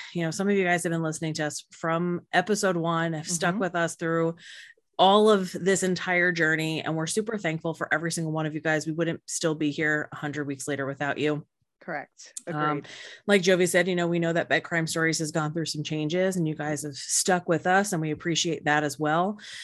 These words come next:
Speaker 1: Um, you know, I, I want to send a special shout out to Nikki 'cause technically this podcast was a brainchild of her.
Speaker 2: Yeah.
Speaker 1: So, uh, you know,
Speaker 2: Absolutely.
Speaker 1: special shout out to her for, for bringing us together and allowing us to,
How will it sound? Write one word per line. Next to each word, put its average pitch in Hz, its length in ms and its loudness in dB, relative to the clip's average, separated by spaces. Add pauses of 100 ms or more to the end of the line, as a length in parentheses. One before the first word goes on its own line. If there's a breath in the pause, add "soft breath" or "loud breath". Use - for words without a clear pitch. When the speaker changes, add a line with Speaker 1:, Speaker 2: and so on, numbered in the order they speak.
(240 loud breath)
Speaker 1:
Um, 151 540 4
you 175 120 4
know, 170 320 4
I, 156 240 6
I 160 160 8
want 160 280 0
to 170 60 -4
send 170 320 0
a 185 40 0
special 175 380 -2
shout 170 220 2
out 185 200 2
to - 80 -2
Nikki 170 340 -2
'cause 170 340 -6
technically 175 680 0
this 170 260 2
podcast 160 640 -4
was 156 300 -4 (100)
a 160 100 2
brainchild 160 720 -2
of 165 100 -4
her. 190 300 0 (260 loud breath)
Speaker 2:
Yeah. 175 200 2
Speaker 1:
So, 156 380 4
uh, 151 440 6
you 196 80 4
know, 160 240 4
Speaker 2:
Absolutely. 139 280 -6
Speaker 1:
special 160 280 2
shout 170 300 2
out 170 200 2
to 165 120 0
her 165 320 2
for, 147 380 0
for 160 180 -6
bringing 156 280 -2
us 156 180 -2
together 151 440 2
and 147 160 2
allowing 143 420 0
us 143 260 -4
to, 143 360 0